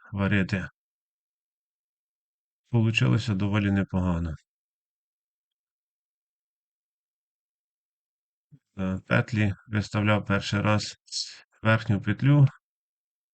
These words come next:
трошки не вгадав, і вона підтирала. Прийшлось переварювати. Це друга половина глуха. Тут просто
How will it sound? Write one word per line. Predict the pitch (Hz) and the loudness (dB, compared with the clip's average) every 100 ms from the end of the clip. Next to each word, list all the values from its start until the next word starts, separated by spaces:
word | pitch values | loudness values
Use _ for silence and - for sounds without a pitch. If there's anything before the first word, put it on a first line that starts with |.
| _ _ | _ _
трошки | 104 107 - 104 95 - _ _ _ | -2 0 0 0 -2 -6 _ _ _
не | 110 110 | 0 0
вгадав, | 101 107 113 120 113 - _ _ - | 2 2 4 4 4 0 _ _ -4
і | 101 | -2
вона | 95 101 104 101 - _ | 0 0 0 -2 -6 _
підтирала. | 98 - 101 95 90 90 - _ - - | -10 -2 0 2 0 -2 -6 _ -20 -12
Прийшлось | 104 - - 107 101 | -10 -8 -2 -2 0
переварювати. | 104 98 92 85 82 - - | 0 0 0 0 -4 -6 -10
Це | - 143 | 0 4
друга | 127 110 92 | 4 4 2
половина | - 98 95 95 95 | -2 -2 0 0 0
глуха. | 98 107 110 131 127 127 - _ _ _ _ _ _ _ | 0 -2 2 4 4 2 -8 _ _ _ _ _ _ _
Тут | - - | -12 -4
просто | 104 98 98 | -2 -2 -4